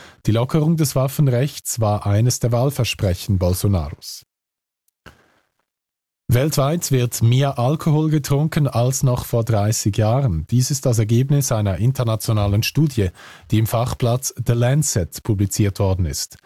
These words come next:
Eine Auswertung von Daten aus hundertneunundachtzig Ländern ergab, dass der Alkoholkonsum der Weltbevölkerung von neunzehnhundertneunzig bis zweitausendsiebzehn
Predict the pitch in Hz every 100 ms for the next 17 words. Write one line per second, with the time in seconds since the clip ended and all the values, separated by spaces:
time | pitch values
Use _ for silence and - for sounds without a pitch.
0 | - - - 98 92 104 131 127 127 143
1 | 131 117 110 113 135 131 101 101 104 -
2 | 135 139 127 120 147 131 107 - 107 101
3 | 113 117 98 95 98 117 135 _ - -
4 | - 104 - 185 139 139 139 143 151 139
5 | 131 139 156 139 117 127 - 120 - 117
6 | 127 123 117 117 107 104 110 - 113 101
7 | 95 - 104 131 135 120 123 - 110 101
8 | 101 92 95 - 131 135 - 117